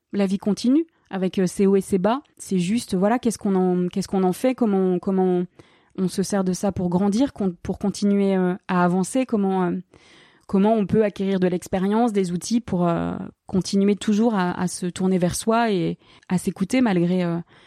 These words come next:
malgré l'extérieur et malgré, euh, voilà, le, le monde qui continue avec, euh,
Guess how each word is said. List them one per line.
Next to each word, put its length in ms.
malgré 240
l'extérieur 720
et 100
malgré, 400
euh, 140
voilà, 240
le, 360
le 160
monde 220
qui 140
continue 500
avec, 280
euh, 120